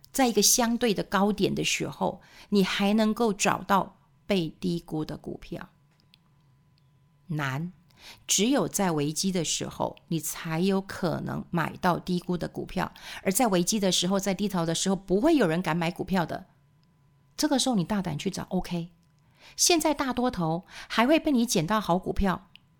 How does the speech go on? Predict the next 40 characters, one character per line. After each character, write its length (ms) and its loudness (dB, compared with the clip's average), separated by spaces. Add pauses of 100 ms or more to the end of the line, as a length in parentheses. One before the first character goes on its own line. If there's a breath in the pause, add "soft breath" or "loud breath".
(220)
那 100 0
真 220 2
是 180 4
难 320 2
呐， 200 0 (300)
那 120 2
真 200 4
是 160 0
难 300 2
呐。 200 -2 (1600 loud breath)
所 220 4
以 260 2 (180)
一 120 4
定 280 2
要 200 4
记 260 -2
得 240 -4
一 80 -2
件 220 -2
事 200 0
情， 260 -6
你 100 2
也 100 2
不 120 -4
要 120 2
去 120 -2
相 220 0
信 200 -4
别 180 -10
人 100 -8
说 280 0
的。 180 -12 (580 loud breath)
我， 120 0
我 160 4
最 180 0
近 180 0
真 200 0
的 120 2
是， 380 0
嗯， 380 -6